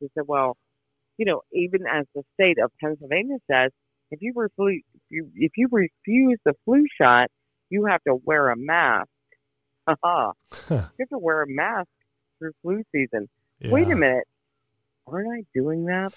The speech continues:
Speaker 2: Well,
Speaker 1: already?
Speaker 2: my question is this.
Speaker 1: Because of covid?
Speaker 2: If
Speaker 1: I have to do that already because
Speaker 2: Right.
Speaker 1: of covid.
Speaker 2: Here's
Speaker 1: So
Speaker 2: my
Speaker 1: why
Speaker 2: question.
Speaker 1: are you mandating me to take a flu shot when I have to wear a mask already?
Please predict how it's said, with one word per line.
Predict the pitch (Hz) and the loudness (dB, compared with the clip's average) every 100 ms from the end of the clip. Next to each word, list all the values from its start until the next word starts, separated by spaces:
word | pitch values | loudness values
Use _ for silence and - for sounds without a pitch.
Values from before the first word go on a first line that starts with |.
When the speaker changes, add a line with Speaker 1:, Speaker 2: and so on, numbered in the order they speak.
| - | -4
Speaker 2:
Well, | 120 165 117 | 0 0 0
Speaker 1:
already? | 120 117 131 160 196 - | -6 -4 -4 -6 -8 -8
Speaker 2:
my | 156 208 | -2 -2
question | - 220 202 190 | 2 2 4 4
is | 160 135 | 2 4
this. | 185 131 | 2 4
Speaker 1:
Because | 160 160 185 | 6 6 4
of | 170 - - | 0 0 4
covid? | 160 165 196 233 392 392 - - | 6 8 10 10 8 2 -12 4
Speaker 2:
If | 156 147 - 202 | 6 6 4 4
Speaker 1:
I | 247 | 4
have | 359 349 - | 2 -4 -6
to | 240 208 | -12 -4
do | 269 262 | -2 2
that | 254 247 - - | 2 2 -2 -2
already | 196 208 196 208 269 320 180 147 160 | -2 -2 -2 0 0 -2 -6 -8 -12
because | - 190 | -4 0
Speaker 2:
Right. | 113 107 104 | 2 2 0
Speaker 1:
of | 240 | 0
covid. | 180 123 - _ _ _ | 0 -2 -2 _ _ _
Speaker 2:
Here's | - 208 | 4 6
Speaker 1:
So | 190 | 8
Speaker 2:
my | 175 | 8
Speaker 1:
why | 196 | 10
Speaker 2:
question. | 127 113 123 98 | 8 8 4 -2
Speaker 1:
are | |
you | 101 - | -4 -2
mandating | 175 185 214 220 180 156 151 147 147 | 0 2 0 2 2 2 0 -4 -4
me | 147 143 139 143 - | -4 -4 -6 -8 -12
to | 175 185 | -12 -8
take | 160 | -6
a | 156 - | -6 -8
flu | 185 196 - | -8 -8 -4
shot | 143 123 120 - _ _ _ _ _ _ _ | 2 4 2 -2 _ _ _ _ _ _ _
when | 165 175 | -2 0
I | 175 | 2
have | 175 - | -2 -4
to | 151 | -4
wear | 156 151 | -2 0
a | 143 | 0
mask | 139 139 143 - | 0 0 -2 -6
already? | 127 123 117 107 | -4 -2 -2 -4